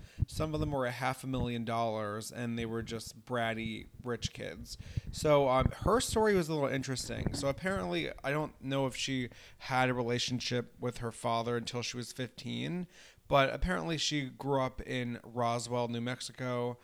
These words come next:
where she was not rich there, but then she later moved in with her father in a five million dollar house. And then,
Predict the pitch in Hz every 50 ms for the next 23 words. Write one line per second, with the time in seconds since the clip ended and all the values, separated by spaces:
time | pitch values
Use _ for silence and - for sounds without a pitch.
0 | - - - - _ - - - 131 127 123 120 117 - - - 127 120 120 120
1 | 110 107 110 113 113 110 - - 113 123 123 117 110 - - - - 120 113 110
2 | 110 110 113 110 110 117 120 120 120 113 - 127 120 120 127 127 120 123 120 117
3 | 117 120 123 127 123 113 - - - 117 120 117 117 117 - - - 113 110 -
4 | - - 135 135 135 139 127 127 120 120 117 117 113 - - - - - - -
5 | 123 120 110 - - - 139 131 123 120 113 123 127 123 120 120 120 120 113 110
6 | 107 107 110 117 135 139 139 139 135 135 131 127 - - - - - - - -
7 | - - - - - - - 135 131 135 131 127 123 123 120 120 120 120